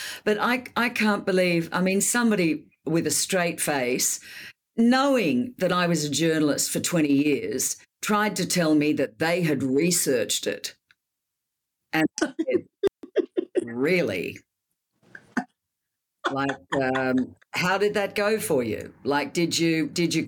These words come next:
call the, did you call the professors and get a quote from them? Did you have a look at their studies and, and see what the results were of the various studies?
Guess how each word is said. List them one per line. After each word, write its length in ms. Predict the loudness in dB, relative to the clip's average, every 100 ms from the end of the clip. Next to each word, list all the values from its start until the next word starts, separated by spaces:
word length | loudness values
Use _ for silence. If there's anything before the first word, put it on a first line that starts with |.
| 0
call 200 | 2 2
the, 240 | 0 -4 -4 -6 -6 -8
did 140 | -8 -4
you 100 | -2
call 300 | 2 4 4
the 100 | 2
professors 840 | -2 -2 0 0 0 2 2 2
and 180 | 2 2
get 120 | 2 0
a 60 |
quote 380 | -2 0 2 0
from 360 | 0 -2 0 0
them? 240 | 0 -4 -10 -16 -14 -2
Did 180 | 0 2
you 80 | 0
have 180 | 0
a 40 | 0
look 220 | -2 -2
at 120 | -2
their 180 | 0 0
studies 760 | 0 -2 -4 -2 0 2 2 2
and, 260 | 2 2 0 -12 -18 -10
and 180 | -4 -2
see 340 | 0 0 2
what 260 | 2 0 0
the 80 | 2
results 520 | 2 2 0 0 -2
were 200 | 2 2
of 120 | 2
the 80 | 0
various 500 | 0 2 2 2 0
studies? 540 | -2 -2 0 -2 -4